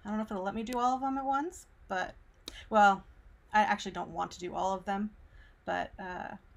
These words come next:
let's pick the first.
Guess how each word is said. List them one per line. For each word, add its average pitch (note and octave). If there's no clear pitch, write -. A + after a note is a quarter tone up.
let's -
pick -
the G#3
first. -